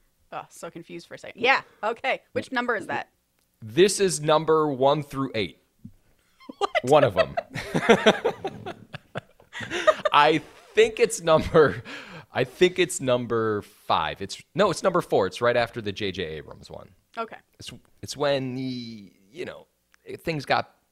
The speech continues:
Speaker 2: back, uh, on track. It's the Brad Bird one.
Speaker 1: Got it, got it.
Speaker 2: Okay. So, I chose the scene where they go to Dubai,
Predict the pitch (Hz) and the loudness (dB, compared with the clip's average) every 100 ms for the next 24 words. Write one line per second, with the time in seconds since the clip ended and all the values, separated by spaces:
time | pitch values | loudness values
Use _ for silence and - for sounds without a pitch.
0 | _ - 117 - 110 104 92 98 95 - | _ -2 -2 0 -2 -2 -2 -4 -4 -4
1 | 76 - - - 92 101 104 92 82 76 | -6 -6 -18 -10 -8 -2 -2 -2 -4 -8
2 | 65 64 - - _ _ _ 208 185 - | -10 -14 -16 -20 _ _ _ -10 -10 -10
3 | - 76 - - _ _ _ _ _ - | -12 -12 -14 -20 _ _ _ _ _ -14
4 | 78 - - _ _ _ _ _ - - | -12 -12 -14 _ _ _ _ _ -20 -20
5 | _ _ - _ - - 190 120 71 _ | _ _ -20 _ -12 2 4 4 2 _
6 | _ _ 104 123 123 165 180 - 147 - | _ _ -2 -2 0 0 0 -2 -4 -4
7 | 135 127 117 110 - 92 98 95 95 90 | -4 -2 -2 -4 -6 -2 0 0 0 -4
8 | - 104 101 82 107 123 - 123 120 80 | -8 -8 -6 -4 -4 -4 -12 -12 -10 -8
9 | 71 65 65 | -8 -10 -14